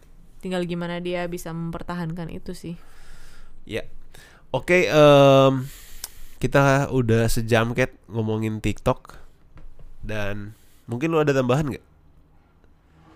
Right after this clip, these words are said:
Speaker 1: Nggak sih.
Speaker 2: Kalau nggak ada, em, terima kasih buat teman-teman yang sudah menonton,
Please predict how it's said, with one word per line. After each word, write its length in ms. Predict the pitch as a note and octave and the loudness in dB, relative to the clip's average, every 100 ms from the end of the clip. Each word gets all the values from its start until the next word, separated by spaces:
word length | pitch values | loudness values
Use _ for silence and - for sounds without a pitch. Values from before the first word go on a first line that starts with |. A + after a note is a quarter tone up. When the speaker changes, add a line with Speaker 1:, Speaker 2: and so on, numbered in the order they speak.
| - C#3+ - _ _ _ _ _ _ _ _ _ - | -20 -20 -20 _ _ _ _ _ _ _ _ _ -10
Speaker 1:
Nggak 280 | F3+ D#3+ - | -6 -4 -6
sih. 160 | - D#3 - | -10 -12 -4
Speaker 2:
Kalau 240 | - A#2+ A#2+ | 0 2 2
nggak 180 | A2+ G#2 G#2 | 0 0 4
ada, 320 | C3 E3 - | 6 6 4
em, 480 | - A#2 A2 G#2+ A2+ - | -2 0 0 0 -2 0
terima 240 | C3 B2+ | 4 4
kasih 240 | B2 - E3 | 6 6 6
buat 320 | C3+ B2 A#2 | 6 6 6
teman-teman 460 | A#2 A#2 A#2 A#2 | 0 -2 -2 -2
yang 180 | A#2 A2 | 0 -2
sudah 300 | A2 A2+ A2 | -2 -2 0
menonton, 720 | G#2+ G#2+ G#2 G#2 A2 G#2 E2 | 0 0 -2 -2 -4 -4 -8